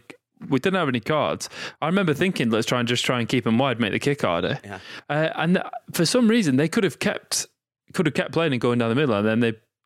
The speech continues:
Speaker 1: went out to the left. Weird, eh?
Speaker 2: Yeah, that's exactly what I was gonna ask because, uh, you know, they had to, they, they scored out wide, and I just thought, "That's putting so much pressure on that kick, and if he misses it, then that's the game."
Speaker 1: Obviously, we,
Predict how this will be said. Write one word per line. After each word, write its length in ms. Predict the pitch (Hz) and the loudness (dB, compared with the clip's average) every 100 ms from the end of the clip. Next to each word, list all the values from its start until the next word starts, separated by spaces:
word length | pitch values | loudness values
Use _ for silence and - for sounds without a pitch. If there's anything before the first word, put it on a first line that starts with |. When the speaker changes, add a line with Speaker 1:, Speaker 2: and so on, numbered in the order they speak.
| _ _ | _ _
Speaker 1:
went 220 | - 135 | -2 0
out 180 | 127 139 | 0 -2
to 100 | - | 0
the 60 | 139 | 0
left. 420 | 240 - - - | 0 -4 -8 -2
Weird, 200 | 208 233 | 0 2
eh? 100 | - - _ _ _ _ _ _ _ _ _ _ _ _ _ _ | 0 -4 _ _ _ _ _ _ _ _ _ _ _ _ _ _
Speaker 2:
Yeah, 180 | 151 175 | -2 0
that's 220 | 160 165 | 0 0
exactly 400 | 170 147 180 - | 0 0 0 0
what 140 | 170 139 | 2 2
I 100 | 135 | 2
was 100 | 123 | 0
gonna 220 | 135 123 | 0 0
ask 300 | 160 120 - | 0 0 -4
because, 480 | 117 107 131 117 - - | -8 -2 0 0 -4 -10
uh, 80 | - _ - | -20 _ -6
you 140 | 160 | -2
know, 120 | 147 | 0
they 120 | 123 135 | 0 0
had 200 | 175 175 | -2 -2
to, 240 | 180 160 131 | -2 -2 -2
they, 280 | 143 143 131 _ _ _ _ | -2 -2 -6 _ _ _ _
they 100 | 143 | -4
scored 300 | 143 180 185 | 0 2 2
out 200 | 165 123 | 2 0
wide, 340 | 143 160 110 92 | 0 2 0 0
and 80 | 107 | -4
I 60 | |
just 240 | 107 135 - | -4 -2 0
thought, 320 | 147 127 - _ - | 2 0 -4 _ -8
"That's 180 | 147 | -8
putting 280 | - 175 156 | -4 -4 -2
so 200 | 131 170 | 0 -2
much 200 | 156 120 | -2 -4
pressure 280 | - 156 - | -4 -4 -2
on 100 | 120 | -2
that 180 | 117 - | -4 -6
kick, 300 | - 139 - | -4 -4 -2
and 360 | 113 110 110 107 | -4 -2 -6 -8
if 120 | 117 | -10
he 80 | 127 | -6
misses 300 | 131 139 127 | -6 -4 -4
it, 120 | 127 | -4
then 140 | 117 131 | -4 -4
that's 220 | 131 - | -6 -6
the 100 | 131 | -6
game." 360 | 127 180 - _ - - _ | -4 -4 -6 _ -20 -20 _
Speaker 1:
Obviously, 280 | 170 165 139 | -2 0 2
we, 200 | 131 139 | 2 0